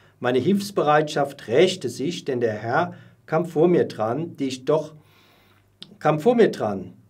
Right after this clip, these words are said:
die ich doch einen Termin hatte. Wozu dann der Aufwand, wenn man mit oder ohne Termin gleich schnell bedient wird? Der einzige Trost war, dass das Personal sehr nett war.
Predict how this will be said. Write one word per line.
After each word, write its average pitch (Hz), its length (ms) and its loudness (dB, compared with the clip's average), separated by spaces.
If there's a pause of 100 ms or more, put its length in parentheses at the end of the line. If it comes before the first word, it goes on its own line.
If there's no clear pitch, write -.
(240)
die 175 320 2
ich - 300 -4
doch 156 160 2
einen 139 280 0
Termin 156 480 2
hatte. 202 480 0 (140)
Wozu 131 420 -2
dann 143 240 2
der 127 160 -2
Aufwand, 165 580 0 (220)
wenn 143 160 2
man 120 180 0
mit - 520 2
oder 120 260 0
ohne 202 300 0
Termin 123 600 -4 (280)
gleich 180 460 -2
schnell 123 260 0
bedient 104 500 -8
wird? 90 320 -10 (460)
Der 123 120 -2
einzige 208 400 4
Trost 151 440 2
war, 143 360 2 (280)
dass 127 160 -2
das - 180 -2
Personal 120 800 -2 (360)
sehr - 260 -8
nett 147 340 -8
war. 82 280 -16